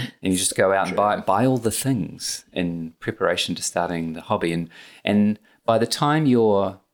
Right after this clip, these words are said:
Speaker 1: if you stick with it, by the time you're kind of, you know, a month, two months, three months, maybe six months into learning about this new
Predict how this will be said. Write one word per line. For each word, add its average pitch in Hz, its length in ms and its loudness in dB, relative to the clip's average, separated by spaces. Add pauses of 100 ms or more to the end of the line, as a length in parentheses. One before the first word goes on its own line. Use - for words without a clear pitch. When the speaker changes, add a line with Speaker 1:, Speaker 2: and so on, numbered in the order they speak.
(760)
Speaker 1:
if - 140 -2
you 80 160 -2
stick - 380 -4
with 135 120 -2
it, - 140 -4
by 90 100 -8
the 87 60 -8
time 95 320 0
you're 85 140 -2
kind 85 280 -4
of, 82 220 -8 (1040)
you 87 80 2
know, 87 280 0
a 95 60 -6
month, 90 380 0
two - 200 0
months, 85 360 -2
three 90 220 0
months, 87 380 -2
maybe 82 220 -2
six - 320 -2
months 85 280 -2
into 98 600 0
learning 101 420 2
about 80 340 -4
this - 200 -4
new 80 440 -2